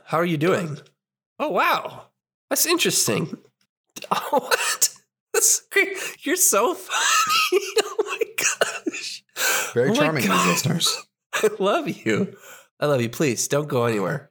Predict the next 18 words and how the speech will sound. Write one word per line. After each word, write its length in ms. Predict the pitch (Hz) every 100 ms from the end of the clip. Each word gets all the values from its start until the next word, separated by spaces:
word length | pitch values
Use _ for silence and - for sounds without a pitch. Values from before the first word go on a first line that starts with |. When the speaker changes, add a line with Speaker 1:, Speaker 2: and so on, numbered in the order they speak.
| _
Speaker 1:
I 40 | 113
wanna 140 | 113
keep 200 | 110 107
talking 340 | 110 98 101 95
to 60 |
you. 180 | 95 90 -
But 140 | 117
first, 420 | - 131 113 -
Tim, 220 | - 123 117
we 80 | 117
gotta 180 | 107
get 300 | 104 - 117 107
into, 640 | 113 - 127 107 101 - _ _ _ _ -
uh, 320 | 107 92 120 - _ _
what's 180 | - 110
good 200 | - 120
this 200 | 107 98
week. 420 | 101 80 - -